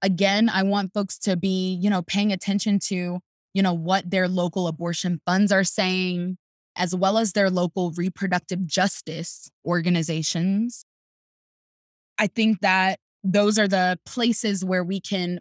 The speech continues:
find good information about, uh, what's happening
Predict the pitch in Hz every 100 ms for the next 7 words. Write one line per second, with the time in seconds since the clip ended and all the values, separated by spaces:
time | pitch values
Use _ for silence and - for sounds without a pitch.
0 | - 190 185 185 175 185 196 190 190 175
1 | 175 - 277 294 - 185 170 170 175 _
2 | _ _ _ _ 165 160 156 156 190 -
3 | 175 185 214 214 214